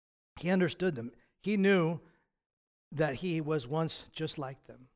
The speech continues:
He knew that they thought they were protecting the honor and holiness of God by trying to kill him. They thought they were serving God and trying to kill him,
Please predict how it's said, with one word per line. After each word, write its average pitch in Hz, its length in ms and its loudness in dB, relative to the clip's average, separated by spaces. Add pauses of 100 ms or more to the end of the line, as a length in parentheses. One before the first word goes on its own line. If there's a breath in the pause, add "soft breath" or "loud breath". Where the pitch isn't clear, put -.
(1200)
He 226 140 -2
knew 226 480 8
that 165 200 0
they 285 220 6
thought 254 480 6
they 226 180 6
were 214 200 4
protecting 233 800 2
the 185 200 -2
honor 226 360 4
and 156 200 -2
holiness 190 580 0
of 123 180 -10
God 143 500 2 (300 soft breath)
by 127 140 -4
trying 156 340 -4
to 139 120 -10
kill 151 320 -4
him. 120 500 -6 (840)
They 240 160 6
thought 196 320 4
they 175 120 0
were 151 140 0
serving 269 680 4
God 156 280 4
and 147 160 -2
trying 156 280 -2
to 139 60 -4
kill 165 280 -2
him, 170 200 -2